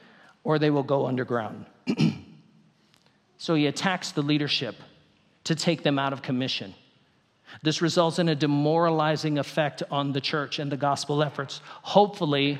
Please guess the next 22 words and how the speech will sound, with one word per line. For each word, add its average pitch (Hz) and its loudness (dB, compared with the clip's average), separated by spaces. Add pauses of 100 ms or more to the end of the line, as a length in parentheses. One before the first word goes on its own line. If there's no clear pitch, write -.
(120)
according 160 2
to 156 0
them, 147 2 (160)
hopefully 180 2
from 147 -2
their 180 4
perspective, 151 -2 (640)
to - -4
stop - 2
the 147 0
momentum 143 2
of 127 -2
the 143 -2
gospel 135 -2
in 135 -2
the 143 -4
world, 139 -4
but 120 -10
they 143 -2
can't 147 -6
stop - -10
it. 110 -20